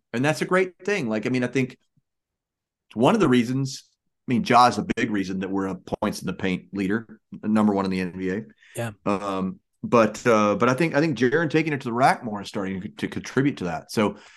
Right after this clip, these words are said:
Speaker 1: I mean, I, I'd like to see that. I mean, we need to, everybody keeps saying it, "We need to play through Jaren more."
Speaker 2: Yeah.
Speaker 1: Well, and, you know, and, and Jaren's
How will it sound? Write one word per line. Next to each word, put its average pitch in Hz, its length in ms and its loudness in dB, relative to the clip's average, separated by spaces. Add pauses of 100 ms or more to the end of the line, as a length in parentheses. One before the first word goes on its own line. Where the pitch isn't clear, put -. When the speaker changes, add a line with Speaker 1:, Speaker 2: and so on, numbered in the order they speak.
(300)
Speaker 1:
I 165 120 6
mean, 180 100 10
I, 170 220 6
I'd 175 100 4
like 180 140 2
to 139 140 -4
see 127 160 0
that. 147 420 2
I 123 80 -2
mean, 131 100 0
we 135 80 0
need 156 220 0
to, 151 100 4 (300)
everybody 139 280 2
keeps 120 160 -4
saying 92 180 -2
it, - 100 -16
"We 117 80 2
need 151 120 4
to 113 60 2
play 147 200 4
through 139 180 4
Jaren 120 420 0
more." 95 500 -4 (320)
Speaker 2:
Yeah. 104 200 -8 (100)
Speaker 1:
Well, 131 380 -4 (500)
and, 170 280 6
you 202 100 6
know, 165 160 6
and, 185 180 0
and 147 280 -2
Jaren's 110 540 -2